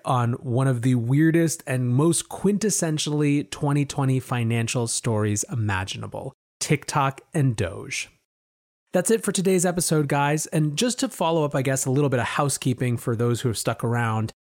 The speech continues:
uh, I wanna try experimenting with figuring out the right days to do the brief or not. So some days that are more interview-based, I'm gonna do the brief because there may be those of you out there who wanna get your take on the news,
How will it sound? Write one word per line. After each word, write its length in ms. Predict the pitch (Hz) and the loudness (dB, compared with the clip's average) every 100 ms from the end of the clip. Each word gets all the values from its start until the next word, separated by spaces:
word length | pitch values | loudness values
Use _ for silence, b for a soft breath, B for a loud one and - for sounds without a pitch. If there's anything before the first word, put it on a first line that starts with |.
| - | -4
uh, 180 | 135 131 - | -2 0 0
I 80 | |
wanna 400 | 156 160 254 302 | 0 2 2 0
try 320 | 294 - 190 180 | 0 -2 0 0
experimenting 840 | 151 - 160 156 156 151 151 135 | -2 -2 0 2 2 0 0 2
with 200 | 127 131 | 2 0
figuring 380 | - 185 190 190 | -2 -2 0 2
out 220 | 165 - | 0 0
the 80 | 139 | 0
right 360 | 123 147 160 175 | 2 2 0 0
days 300 | 143 139 135 | 2 2 0
to 100 | 127 | 0
do 200 | 117 120 | 2 2
the 140 | 113 | 0
brief 320 | 107 117 107 | 0 0 0
or 80 | 110 | 0
not. 380 | 101 95 90 - | 0 0 -2 -2
So 260 | - 123 117 _ _ | 0 0 -2 _ _
some 320 | - 208 220 | -2 2 2
days 360 | 208 214 208 190 | 4 4 4 2
that 140 | 165 - | 0 0
are 400 | 147 131 131 131 | 0 2 2 2
more 440 | 135 135 131 147 | 2 4 2 0
interview-based, 800 | - 175 143 139 123 127 123 - | 2 2 4 2 2 2 0 -2
I'm 140 | - 135 | 0 2
gonna 180 | 170 180 | 2 2
do 220 | 139 139 | 4 2
the 100 | 123 | 2
brief 400 | 110 123 123 - | 2 2 2 0
because 500 | 131 - 127 120 - | -4 0 0 2 2
there 140 | 127 | 2
may 180 | 131 139 | 4 4
be 200 | 139 131 | 4 2
those 300 | 120 131 123 | 2 2 2
of 80 | 120 | 2
you 160 | 123 | 2
out 180 | 120 120 | 2 0
there 220 | 127 120 | 0 0
who 260 | 117 131 120 - _ - | 0 2 0 -2 _ -4
wanna 280 | 139 175 | 0 2
get 180 | 160 160 | 2 0
your 140 | 143 127 | 0 -2
take 380 | - 131 - | 0 -2 -2
on 200 | 120 117 | -4 0
the 60 | 113 | 2
news, 640 | 120 139 147 139 123 113 | 4 4 6 6 4 2